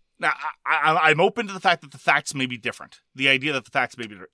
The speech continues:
If it is actually the case that Simon says, "Well, time for, time to pump the Zombicide cash cow again,"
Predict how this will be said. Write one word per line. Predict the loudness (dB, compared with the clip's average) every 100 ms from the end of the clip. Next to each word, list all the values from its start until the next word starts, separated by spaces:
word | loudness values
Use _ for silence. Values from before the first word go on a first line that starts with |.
| -6
If | -4
it | 0
is | 4
actually | 4 4 -6
the |
case | -4 -4 -4
that | -10
Simon | -8 -6 -2 0 -2
says, | -2 -2 -4 -6 -14 -20 -20 -6
"Well, | 4 6 6 _ _ _ -18 2
time | 4 4
for, | 0 -6 -6
time | 0 0 0
to |
pump | -2 -4 -2
the | 0
Zombicide | 2 4 2 4 2
cash | 2 2 2
cow | 0 0 0
again," | -2 -8 -8